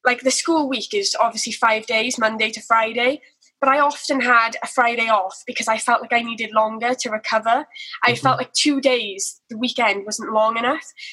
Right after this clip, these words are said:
Speaker 1: So I'd spend my Fridays not in school, but lying down on the sofa, lit-, literally lying down all day.
Speaker 2: Yeah.
Speaker 1: Um,
Speaker 2: Yeah.
Speaker 1: but, I mean, I say to my parents, I don't dislike the people that did what they did to me because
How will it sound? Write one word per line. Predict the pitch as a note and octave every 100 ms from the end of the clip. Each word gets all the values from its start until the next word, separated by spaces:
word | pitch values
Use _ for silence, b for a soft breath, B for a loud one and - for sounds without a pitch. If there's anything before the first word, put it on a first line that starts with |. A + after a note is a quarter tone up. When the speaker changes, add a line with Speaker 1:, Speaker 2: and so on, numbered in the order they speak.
| -
Speaker 1:
So | -
I'd | C#4+ C#4+
spend | - - C#4+ C4+ C4+ B3+ C4
my | B3
Fridays | A#3+ C#4+ B3+ B3 G3+ F#3 A3+ A#3+ - B -
not | C4 C4+
in | B3+
school, | - - B3+ G#3 G3+
but | A3+ A#3
lying | B3+ B3 A#3+
down | A#3+ A3+ A3
on | A3
the | A3
sofa, | - A#3+ - F#3+ F#3 A#3 B B -
lit-, | C4 - - -
literally | E4 - D4+ A#3+
lying | A#3 A3
down | A3 A#3+ A#3
all | G3+ G3+
day. | G#3+ G3 - - b b b b -
Speaker 2:
Yeah. | C3+ C3 A#3
Speaker 1:
Um, | A#3+ -
Speaker 2:
Yeah. | - _ _ _
Speaker 1:
but, | B3+ A#3 - _ _ _ _ _ _ B3
I | B3
mean, | B3 A#3+ A#3 - _ _ _ _ _ _ _ -
I | B3+
say | C4+ - C4+
to | B3+
my | B3+
parents, | A#3+ C4 G#3+
I | A3+ C4
don't | D4+ D4+
dislike | D4 B3+ B3+ A#3+
the | C4
people | C4 - C#4 C#4 C4
that | B3+ -
did | B3+ A#3+
what | A#3+
they | A#3
did | A#3 C4 B3
to | A3
me | F#3+ G3
because | A3+ B3 A#3+ A#3